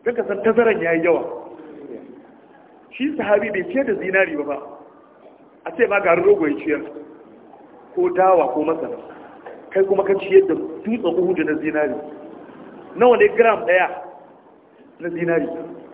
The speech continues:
a yanzu? Ina masu ciyar da zinari? Nawa ne gram guda na zinari yanzu? Nawa ne rubu dinar?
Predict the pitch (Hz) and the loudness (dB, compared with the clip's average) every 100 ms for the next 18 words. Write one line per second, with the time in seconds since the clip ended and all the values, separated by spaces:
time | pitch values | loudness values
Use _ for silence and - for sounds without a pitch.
0 | - - - 147 147 151 175 - - - | -20 -10 -2 -2 -2 -4 -6 -8 -14 -16
1 | - - - - - - - - - - | -18 -20 -20 -20 -18 -18 -18 -20 -20 -8
2 | 151 196 220 180 170 165 196 170 135 160 | 0 2 2 2 -2 2 2 2 -2 -4
3 | 160 160 - - - - - - - - | -2 -2 -6 -14 -20 -20 -20 -20 -20 -20
4 | - - - _ - - - 135 196 190 | -20 -20 -20 _ -20 -20 -20 -4 0 0
5 | 165 170 180 156 - 147 156 151 147 156 | 0 0 0 0 -2 -2 -2 -4 -4 -4
6 | 156 127 117 113 - - - - - - | -4 -6 -10 -12 -14 -20 -20 -20 -20 -20
7 | - - - - - - 208 208 196 196 | -20 -20 -20 -20 -20 -4 0 4 6 4
8 | 208 156 156 160 | 2 -2 0 0